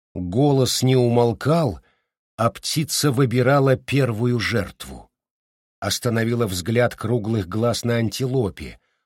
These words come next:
быстро наклонилась и ударила ее клювом. Почуяла кровь, издала клокочущий звук и вцепилась в плоть по-настоящему, жадно утоляя тысячелетний голод. Не доела,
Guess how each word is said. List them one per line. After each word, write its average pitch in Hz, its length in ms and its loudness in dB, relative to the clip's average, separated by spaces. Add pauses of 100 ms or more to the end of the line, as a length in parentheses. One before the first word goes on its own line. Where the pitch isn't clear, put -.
(140)
быстро 110 560 -4
наклонилась 123 680 0
и 151 180 -2
ударила 110 640 2
ее 113 320 2
клювом. 107 560 -2 (720)
Почуяла 127 580 0
кровь, 127 580 0 (320)
издала 113 560 2
клокочущий 127 840 -2
звук 98 600 -2 (340)
и 139 40 2
вцепилась - 680 -2
в - 180 -14
плоть 135 300 -2
по-настоящему, 127 1080 -2 (240)
жадно 107 720 0
утоляя 113 540 -2
тысячелетний 101 800 -4
голод. 80 520 -12 (840)
Не 127 240 4
доела, 123 600 2